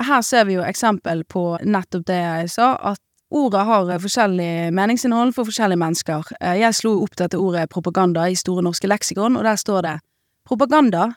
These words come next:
er bevisst manipulering av folks følelser og tanker ved hjelp av sterke virkemidler for å fremme bestemte oppfatninger og handlingsmønstre." Ja, det vil jo si at avisene fint kan drive med propaganda, uten at det er en ekstern påvirkning til stede.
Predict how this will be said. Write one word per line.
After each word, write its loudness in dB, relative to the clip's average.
er 0
bevisst 0
manipulering 0
av -2
folks -4
følelser 0
og -4
tanker -2
ved 0
hjelp 2
av -2
sterke -4
virkemidler 0
for 0
å -8
fremme 4
bestemte 0
oppfatninger 0
og 2
handlingsmønstre." 2
Ja, 4
det 4
vil 4
jo 4
si 0
at 0
avisene 0
fint 2
kan 0
drive -2
med 4
propaganda, 2
uten 2
at 2
det 2
er 0
en 0
ekstern -2
påvirkning -2
til -8
stede. -4